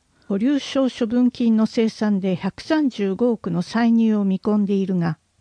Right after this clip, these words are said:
それを頼りに即歳出予算に使わず、長期的視座に立ち、基金に積み上げる姿勢は共感し、評価するものである。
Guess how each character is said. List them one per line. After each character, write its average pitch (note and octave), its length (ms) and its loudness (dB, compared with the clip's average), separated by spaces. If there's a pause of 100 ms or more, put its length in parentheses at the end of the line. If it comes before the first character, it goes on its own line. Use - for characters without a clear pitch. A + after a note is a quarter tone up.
(140)
そ - 200 -4
れ B3+ 180 2
を C4+ 100 2
頼 C4+ 320 0
り F3 140 0
に E3 100 0
即 - 480 -6
歳 A#3 300 0
出 - 240 -10
予 A#3+ 140 2
算 F3 320 -2
に E3+ 120 -4
使 - 300 -2
わ F#3 140 2
ず、 F3 240 -8 (520)
長 B3+ 280 2
期 - 120 -16
的 A#3+ 280 -2
視 - 180 -6
座 A#3 160 2
に E3+ 120 0
立 F#3 220 -2
ち、 - 240 -10 (380)
基 - 140 -8
金 C#4+ 260 0
に F#3 200 2
積 - 180 -4
み A#3+ 160 6
上 A#3+ 80 4
げ A#3+ 140 2
る F3+ 100 -2
姿 - 320 -2
勢 - 20 2
は F#3 100 0
共 F#3 220 -4
感 F3+ 240 -2
し、 - 320 -10 (300)
評 B3+ 240 0
価 F#3 120 -2
す - 200 -6
る F3+ 100 0
も F3 140 2
の F3+ 120 0
で D#3+ 160 -4
あ D#3 80 -4
る。 E3 160 -12